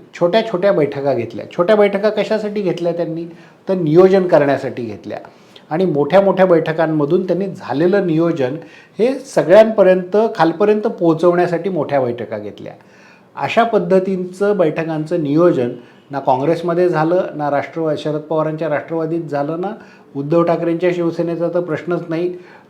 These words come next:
भावनेवरच निवडणूक लढवता येते, असं आजपर्यंतचा शिवसेनेचा इतिहास राहिलेला आहे. त्यामुळे प्लॅनिंग, काहीतरी, अ, जबाबदाऱ्या, या गोष्टी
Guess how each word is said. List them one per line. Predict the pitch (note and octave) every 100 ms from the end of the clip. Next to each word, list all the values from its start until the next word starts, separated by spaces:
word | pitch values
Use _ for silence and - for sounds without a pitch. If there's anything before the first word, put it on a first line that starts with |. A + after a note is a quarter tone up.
| _ _ _ D3+
भावनेवरच | A#2+ C3+ E3 F3+ F#3+ G3+ G#3
निवडणूक | G3 F#3 F3+ F#3 F3+
लढवता | E3 E3+ E3+ E3
येते, | D#3 F3+ F#3+ D3
असं | - - F#3 G3+ - - - _
आजपर्यंतचा | - F3+ - G3+ G3 G3 G3 G3+
शिवसेनेचा | F#3+ F3 E3+ F3 E3+ E3+
इतिहास | D3 D3 D3+ D3+
राहिलेला | C#3+ B2+ B2 A#2+
आहे. | A#2+
त्यामुळे | D3+ D#3
प्लॅनिंग, | D#3 D#3+ D#3 D#3+ D#3+ D#3+ D#3+ - - _ -
काहीतरी, | D3 D3 D#3 D#3 D3 C#3+
अ, | C3+ C3 B2+ - C3+
जबाबदाऱ्या, | D3 D#3+ D3+ D#3 D3+ D3+ D3+ - - - C#3+
या | E3
गोष्टी | E3+ F3 F3 G3 G3+